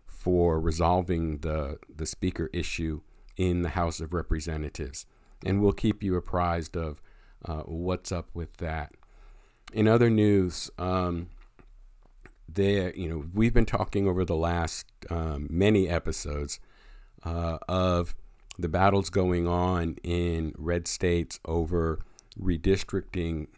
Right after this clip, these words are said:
uh, efforts that have been undertaken and have been challenged in court. Um, so there's an article that came out, uh, on Sunday from C N N, uh, that talks about ten states,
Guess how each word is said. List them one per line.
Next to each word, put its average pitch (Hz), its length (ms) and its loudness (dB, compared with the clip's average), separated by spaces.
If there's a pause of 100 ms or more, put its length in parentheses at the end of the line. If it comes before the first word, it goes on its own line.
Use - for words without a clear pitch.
(160)
uh, 73 300 -4
efforts 78 480 -4
that 80 280 -4
have 82 180 -6
been 82 160 -4
undertaken 82 720 -4 (580)
and 82 260 0
have 76 120 -4
been 80 160 -2
challenged 90 640 0
in 78 120 -6
court. 107 460 0 (580)
Um, 85 460 -6
so 92 640 0 (200)
there's 95 520 -2
an 87 80 -2
article 98 580 2
that 87 220 -6
came 90 340 -2
out, 90 300 -2 (560)
uh, 85 60 -4
on 82 420 -4
Sunday 90 540 -2 (540)
from 123 220 -2
C 110 300 0
N 90 160 0
N, 90 300 -2 (640)
uh, 82 260 -6
that 87 160 -6
talks 92 340 -2
about 87 440 -2
ten 107 240 0
states, - 640 -2